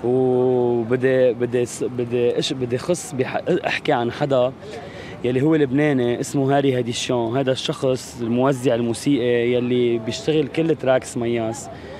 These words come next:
هاري خسر كل شي بانفجار بيروت. هاري ترك لبنان وإجا هلأ تيوقف حدي هون. هاري حط كل وقته كرمال دعم مياس،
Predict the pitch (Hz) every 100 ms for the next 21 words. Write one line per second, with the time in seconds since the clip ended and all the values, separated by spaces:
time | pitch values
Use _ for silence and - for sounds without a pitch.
0 | - - - 160 160 151 151 160 - -
1 | - - 170 - 156 143 - 160 175 180
2 | 170 - 151 151 131 120 - 120 135 131
3 | 120 117 120 123 - - - - - -
4 | - - 135 147 131 151 160 139 123 139
5 | 147 127 131 135 143 131 - 135 127 -
6 | 131 117 120 120 117 120 - - - -
7 | 143 147 147 143 143 - - - - -
8 | 160 - - - 185 175 147 156 123 -
9 | 135 139 131 135 131 139 139 135 120 120
10 | 120 123 127 120 - -